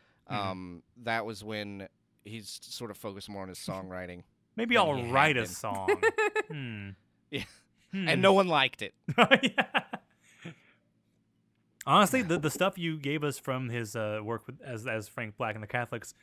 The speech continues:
Speaker 1: kinda, it is missing a little bit of that, that oomph.
Speaker 3: What were, can you remind me what songs those were?
Speaker 2: The solo stuff?
Speaker 3: Yeah.
Speaker 2: Um,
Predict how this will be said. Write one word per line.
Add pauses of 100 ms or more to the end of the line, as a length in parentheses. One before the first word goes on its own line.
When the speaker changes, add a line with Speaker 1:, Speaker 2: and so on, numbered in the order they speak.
(140)
Speaker 1:
kinda, (160)
it
is
missing
a
little
bit
of
that, (100)
that
oomph. (140)
Speaker 3:
What
were, (280)
can
you (2000)
remind
me
what
songs
those
were? (1400)
Speaker 2:
The
solo
stuff? (160)
Speaker 3:
Yeah. (800)
Speaker 2:
Um,